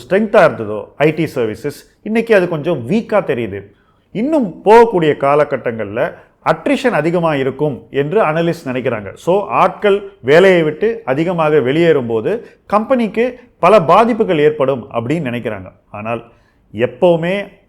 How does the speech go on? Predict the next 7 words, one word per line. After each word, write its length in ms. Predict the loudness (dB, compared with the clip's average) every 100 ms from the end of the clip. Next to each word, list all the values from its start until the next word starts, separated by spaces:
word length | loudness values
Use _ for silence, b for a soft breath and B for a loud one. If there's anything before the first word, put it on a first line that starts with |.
| -8
அனலிஸ்டினுடைய 1200 | -4 0 0 0 -2 -8 -6 -2 -2 -2 -2 -6 -16 b b b b -12 0
பயங்கள் 760 | 4 4 4 0 0 -2 -10 _ _ _ _ _ _ _
இருக்க 400 | -2 0 2 6
வேண்டியதை 340 | 8 8 4 4
விட 220 | 2 0
அதிகமா 440 | -2 -2 0 0
இருக்கும், 420 | -2 -2 -6 -6